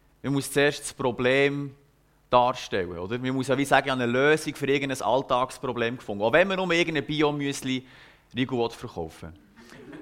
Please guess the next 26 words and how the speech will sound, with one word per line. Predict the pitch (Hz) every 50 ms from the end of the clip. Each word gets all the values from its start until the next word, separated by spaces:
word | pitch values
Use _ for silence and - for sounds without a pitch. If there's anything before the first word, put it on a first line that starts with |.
| -
Und | - 120
genau | - 156 165 190 208
so | - - 190 196
wollte | 185 185 - 165 170
ich | 180
mit | 175 160
euch | 160 156 165 - -
zuerst | - 143 139 151 147 - -
über | 139 131 107 131 127 117 117 - - _ _ _ _ _ _
das | - -
Problem, | - - 139 139 131 107 143 147 165 196 220 190
das | 185 170
man | 165 180
überhaupt | 196 214 208 196 180 180 180 202 190 -
hat, | 185 165 165
zum | - 175 156
Erfinder | 147 143 - - 160 180 185 170 170 151 143 135 120
werden | 123 123 127 143 143 -
lassen, | - 135 135 139 131 - - - - _ _ _ _ _ _ _ _ _ -
reden. | - 113 101 95 - 90 85 85 - _ _ _ _ _ _ _ _ _ _ _
Und | 113 113 -
das | -
Problem | - 135 127 123 113 131 135 147 160 165 165 156
heisst, | 151 131 135 143 139 - - - - _
äh, | 117 113 113 110 110 110 110
Selbstgerechtigkeit. | 107 - - 110 101 117 139 - - - - - 113 117 120 - - 123 - - - 80 78